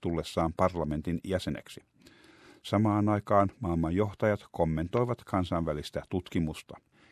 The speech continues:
Islannin pääministeriä Sigmundur David Gunnlaugssonia syytetään miljoonien dollarien arvoisen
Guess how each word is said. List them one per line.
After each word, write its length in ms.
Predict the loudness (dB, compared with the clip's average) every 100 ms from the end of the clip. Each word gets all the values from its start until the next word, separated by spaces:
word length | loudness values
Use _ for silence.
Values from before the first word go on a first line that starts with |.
| -6
Islannin 440 | -4 0 2 2
pääministeriä 800 | 2 4 4 2 0 0 0 -2 -2
Sigmundur 560 | -4 0 2 2 0 0
David 280 | 0 -2 -2
Gunnlaugssonia 800 | 0 2 2 0 -2 0 0 0
syytetään 560 | -2 -2 0 0 0 2
miljoonien 680 | 0 2 2 2 0 0 2
dollarien 560 | 2 2 0 -2 -2 -4
arvoisen 580 | -4 0 -2 0 -4